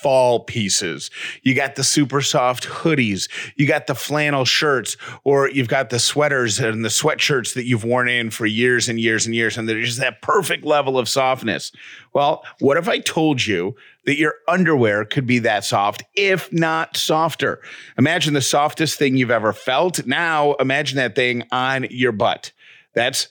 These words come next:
MeUndies. They're designed by the country's top softness scientists to be the softest thing you've ever worn, period. From undies to loungewear, their fabrics are breathable, light, and almost irresponsibly cozy. You might not be able to stop lounging on the couch. You have been warned.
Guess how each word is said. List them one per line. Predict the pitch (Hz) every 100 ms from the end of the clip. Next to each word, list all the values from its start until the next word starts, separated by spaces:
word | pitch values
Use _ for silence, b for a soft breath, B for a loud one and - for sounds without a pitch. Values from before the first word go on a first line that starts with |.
| _
MeUndies. | 113 123 123 - 117 107 92 57 -
They're | 135
designed | 135 127 135 147 170
by | 143
the | 131
country's | 147 143 135 123 -
top | - 160 190 - 147
softness | - 160 151 151 175 165
scientists | - 160 160 160 113 113 110 B B B
to | -
be | 131
the | 123
softest | 120 123 117 - 147
thing | - 113 113
you've | 113
ever | 104 107 117
worn, | 101 85
period. | - 135 104
From | - 123
undies | 113 139 139 -
to |
loungewear, | 123 117 123 139 156 151 B B B
their | -
fabrics | 107 123 110 110 -
are | 101
breathable, | 82 143 143 151 135
light, | 127 139 -
and | 131 139 156 165 -
almost | 117 123 143 143 -
irresponsibly | 120 101 - - 101 113 113 131 147
cozy. | 139 113 95 98 - B B B B
You | 107
might | 117 120 196 147 151
not | 143 135
be | 135 123
able | 117
to | 135
stop | - 107 101
lounging | 113 104 101 110 110
on | 104 101
the | 107
couch. | - 113 - - -
You | 95 95
have | 123 123
been | 139 135
warned. | 101 78